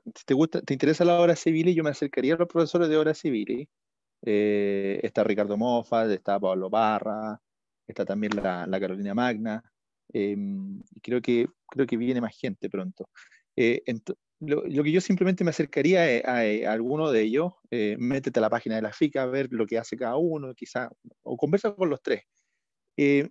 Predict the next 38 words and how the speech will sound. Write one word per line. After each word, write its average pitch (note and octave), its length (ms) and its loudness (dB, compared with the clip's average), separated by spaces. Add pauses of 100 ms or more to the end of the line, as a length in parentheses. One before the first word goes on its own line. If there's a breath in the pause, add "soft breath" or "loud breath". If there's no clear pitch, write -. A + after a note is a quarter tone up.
pero D3 180 4
más F#3 180 2
que - 120 0
tú G3 260 -2
presentarle G#3 460 2
un F#3+ 80 0
tema G3+ 160 2
de G3 60 2
investigación, F#3 580 0
yo F3+ 80 6
creo E3+ 120 2
que D#3+ 80 0
funciona D3 320 -4
al C3 60 -2
revés. B2+ 260 4
Yo G#2+ 120 0
creo A#2+ 160 0
que B2 260 2
tú D3+ 200 2
anda F3 180 2
a G#3 40 -2
conversar F3+ 320 -2
con F3+ 220 -8
ellos F3+ 180 -4
nomás, F3+ 360 -6 (520)
eh, C#3 400 4
de, A2+ 560 0
y A2 120 -2
de A#2+ 160 0
la B2+ 100 2
conversación, B2 680 2
naturalmente C#3+ 760 0
van C3+ 100 0
a B2+ 60 -2
salir A#2+ 320 -2
temas C3+ 260 0
que A2+ 200 -8
quizá A2+ 500 -4